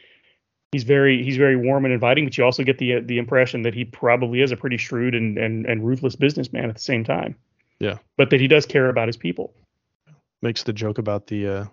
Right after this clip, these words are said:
Speaker 2: Pearl. We didn't get you with Pearl Harbor. So
Speaker 1: Pearl
Speaker 2: we
Speaker 1: Harbor.
Speaker 2: just
Speaker 1: <laughs> Tape decks.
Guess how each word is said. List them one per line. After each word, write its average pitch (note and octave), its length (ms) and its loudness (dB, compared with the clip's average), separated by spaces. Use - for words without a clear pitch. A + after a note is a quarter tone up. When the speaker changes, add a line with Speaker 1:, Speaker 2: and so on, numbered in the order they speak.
Speaker 2:
Pearl. A2+ 180 0
We A#2+ 80 -4
didn't A2 160 -2
get G#2+ 140 -6
you - 160 -8
with G#2 160 -12
Pearl G#2+ 180 -4
Harbor. G#2 300 -6
So - 140 -4
Speaker 1:
Pearl D3 100 4
Speaker 2:
we C3 60 4
Speaker 1:
Harbor. C3 120 0
Speaker 2:
just - 160 0
Speaker 1:
<laughs> - 80 -12
Tape C#3 160 2
decks. C3 340 0